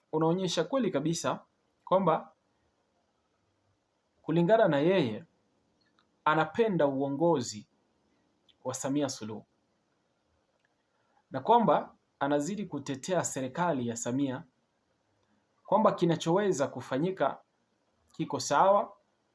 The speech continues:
na asiweze kupinga mtu. Ndio maana ujumbe huu ameweza kumwandikia ndugu, ah, Bwana Masunga, umesema hivi, "Mmeamua ndugu zetu kwa propaganda."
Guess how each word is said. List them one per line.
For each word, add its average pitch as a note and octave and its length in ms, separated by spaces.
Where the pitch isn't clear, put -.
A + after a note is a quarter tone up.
na C3 120
asiweze C#3+ 640
kupinga A#2+ 540
mtu. - 260
Ndio B2+ 140
maana G3 280
ujumbe B2 420
huu D#3+ 380
ameweza D#3+ 380
kumwandikia B2+ 720
ndugu, A#2 180
ah, A#2+ 580
Bwana B2+ 180
Masunga, C3 580
umesema C3+ 480
hivi, G#2 300
"Mmeamua F3+ 520
ndugu C#3 260
zetu D3 540
kwa D3 140
propaganda." A#2+ 880